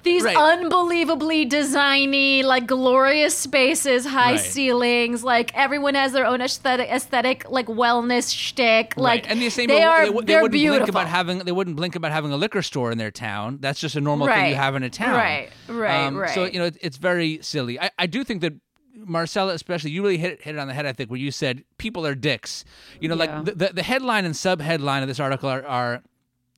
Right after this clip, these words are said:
Speaker 2: wh-, what I wanna unpack. It says, "Homeownership, home ownership can bring out the worst in you," and then it says, "It could be turning you into a bad person." It's not turning you into a bad person. Thi-, this is a fundamentally
Speaker 1: <laughs>
Speaker 2: human thing.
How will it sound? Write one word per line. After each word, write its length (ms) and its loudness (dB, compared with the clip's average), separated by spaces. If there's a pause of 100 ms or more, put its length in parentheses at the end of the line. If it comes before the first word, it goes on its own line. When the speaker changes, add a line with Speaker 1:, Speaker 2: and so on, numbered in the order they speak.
(240)
Speaker 2:
wh-, 200 -2
what 200 2
I 80 2
wanna 180 0
unpack. 400 -4 (640)
It 100 -8
says, 340 -2
"Homeownership, 460 -2 (120)
home 240 -2
ownership 280 -4
can 160 -6
bring 200 -2
out 160 -2
the 80 -2
worst 320 0
in 100 -2
you," 220 0
and 80 -4
then 80 -2
it 100 -6
says, 160 -4
"It 160 -10
could 260 -2
be 140 -4
turning 400 -4
you 120 -2
into 180 -6
a 40 -2
bad 280 -2
person." 260 -8
It's 80 -10
not 140 -8
turning 400 -4
you 100 -2
into 200 -2
a 40 0
bad 220 -4
person. 440 -8 (300)
Thi-, 300 -2 (160)
this 120 -4
is 140 2
a 60 2
fundamentally 680 0
Speaker 1:
<laughs> 80 -4
Speaker 2:
human 340 0
thing. 520 -4